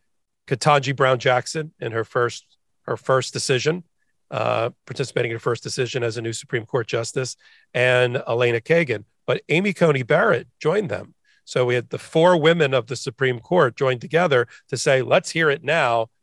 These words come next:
But they were outvoted five to four by the five white guys. And so, uh, w-, what we have is now a chaotic immigration policy. You actually had Tipton, I wanna leave it on this one, Ben. You actually had Tipton say that Mayorkas is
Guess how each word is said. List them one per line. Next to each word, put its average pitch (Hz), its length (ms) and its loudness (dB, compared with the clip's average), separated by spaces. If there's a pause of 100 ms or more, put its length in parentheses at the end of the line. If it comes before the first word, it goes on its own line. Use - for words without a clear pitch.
(160)
But 139 120 -8
they 131 140 0
were 127 140 4
outvoted 135 560 2
five 120 260 2
to 113 80 -10
four 135 360 4
by 117 300 2
the 113 340 -4 (400)
five 104 220 -2
white 127 160 0
guys. 110 280 -8 (440)
And 120 220 -2
so, 127 480 2 (100)
uh, 120 200 2 (100)
w-, 127 140 -6
what 123 120 0
we 113 80 -4
have 135 240 2
is 113 120 -10
now 117 180 0
a 113 40 -6
chaotic 123 520 0
immigration 131 480 -4
policy. 110 500 -4 (380)
You 147 100 4
actually 233 280 2
had 156 160 4
Tipton, 151 400 0
I 123 60 2
wanna 139 160 0
leave 131 200 -4
it 113 80 0
on 110 120 -2
this 131 220 -4
one, 104 160 -6
Ben. 110 160 -2
You 131 60 -2
actually 160 220 -2
had 120 120 -4
Tipton - 500 -4
say 127 460 0 (400)
that - 140 2
Mayorkas 147 720 4
is 147 340 0